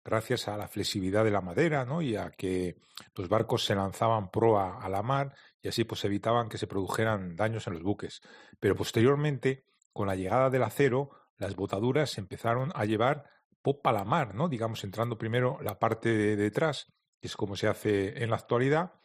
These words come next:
y con esto se conseguía reducir el saludo de los buques, ¿no? El golpe de la proa cuando entraba en, en el agua.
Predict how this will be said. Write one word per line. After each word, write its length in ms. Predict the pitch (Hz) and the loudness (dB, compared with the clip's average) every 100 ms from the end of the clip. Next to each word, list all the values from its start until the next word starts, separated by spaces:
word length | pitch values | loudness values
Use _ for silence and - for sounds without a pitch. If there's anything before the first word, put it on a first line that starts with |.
| - - _ | -20 -20 _
y 100 | - | -8
con 180 | 156 - | 0 2
esto 180 | 117 147 | 2 -4
se 80 | 127 | -2
conseguía 400 | 117 - 123 127 | -2 2 4 4
reducir 560 | 117 98 - 123 139 - | 2 -2 0 0 0 -4
el 120 | 104 | -8
saludo 460 | - 95 117 120 107 | -4 2 4 4 4
de 80 | |
los 120 | 87 87 | 0 0
buques, 360 | 92 - 85 | -2 -4 -6
¿no? 100 | 101 | -4
El 60 | 104 | 0
golpe 420 | 107 110 - 120 | 2 2 2 0
de 80 | 101 | 0
la 160 | 92 | -4
proa 340 | - 110 117 117 | 2 4 4 2
cuando 460 | 95 90 87 85 - - _ _ | -4 -4 -6 -6 -10 -20 _ _
entraba 580 | - 87 90 98 98 101 | -14 -8 2 4 4 2
en, 420 | 92 87 82 76 - | 0 -4 -6 -10 -14
en 160 | - 87 | -12 -8
el 140 | 80 | -2
agua. 300 | 85 71 69 | -2 -4 -12